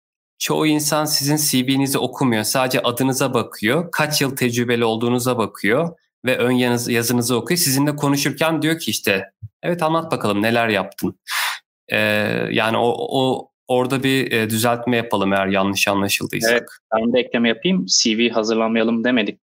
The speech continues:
Speaker 2: burada. C V'nin ön yazısı olur bir tane. Siz başvuru yaptığınız sitede de olabilir bu. LinkedIn'in kendisinde de var zaten summary alanı en tepede, adınızın altında.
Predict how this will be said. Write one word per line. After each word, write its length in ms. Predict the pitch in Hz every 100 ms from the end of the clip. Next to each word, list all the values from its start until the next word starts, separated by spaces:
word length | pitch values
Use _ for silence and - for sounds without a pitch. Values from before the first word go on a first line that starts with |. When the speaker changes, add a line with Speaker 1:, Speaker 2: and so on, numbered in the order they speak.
| _
Speaker 2:
burada. 440 | 98 98 165 202 -
C 260 | - 117
V'nin 380 | 117 120 147 - 131
ön 120 | 131
yazısı 500 | 123 123 120 - 147
olur 300 | 113 104 95
bir 100 | 107
tane. 360 | 104 107 190 185
Siz 300 | - 110 -
başvuru 600 | 110 - 117 113 120 - - - - - - -
yaptığınız 480 | - 107 - 117 123
sitede 460 | - - 110 113 113
de 80 |
olabilir 580 | 107 104 98 98 98 104
bu. 300 | 147 175 185 - - - - 240 - - - _ -
LinkedIn'in 400 | 117 110 127 117
kendisinde 520 | 110 113 110 - 117
de 100 | 113
var 140 | 98 95
zaten 280 | 98 98 95
summary 460 | - 113 110 104 101
alanı 300 | 104 98 -
en 220 | 110 107
tepede, 360 | 104 - 95 -
adınızın 400 | 110 110 104 110
altında. 520 | 110 107 - 104 233